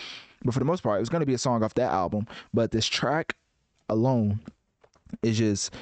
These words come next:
too heavy as far as quality to not put at number one.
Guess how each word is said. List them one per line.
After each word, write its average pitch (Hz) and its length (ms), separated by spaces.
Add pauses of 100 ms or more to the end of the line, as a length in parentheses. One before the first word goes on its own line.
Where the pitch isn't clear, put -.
(360)
too 175 480 (880)
heavy 104 560 (800)
as 117 140
far 127 220
as 110 160
quality 104 600
to - 120
not 107 220
put - 120
at 98 80
number 95 200
one. 95 260